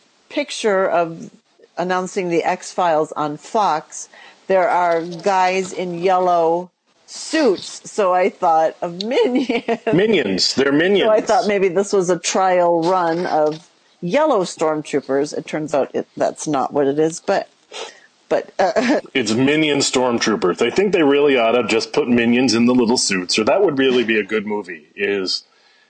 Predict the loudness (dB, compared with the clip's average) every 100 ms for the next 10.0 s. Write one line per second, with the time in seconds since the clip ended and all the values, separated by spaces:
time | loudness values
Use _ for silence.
0 | _ -2 2 2 2 0 -4 -16 -16 -18
1 | _ -20 _ -20 -10 -10 -2 -2 0 0
2 | 0 0 -2 -10 -4 -2 0 0 0 0
3 | 0 2 4 4 4 2 2 0 0 0
4 | 0 0 0 -4 -2 0 0 -2 -10 -6
5 | -4 -4 -6 0 0 2 0 2 0 0
6 | _ _ _ -6 -2 -2 0 -2 2 2
7 | 2 -2 -2 -2 0 -2 0 0 -2 -2
8 | 0 0 2 2 0 0 0 0 0 0
9 | 0 -2 -2 -2 0 0 0 0 -2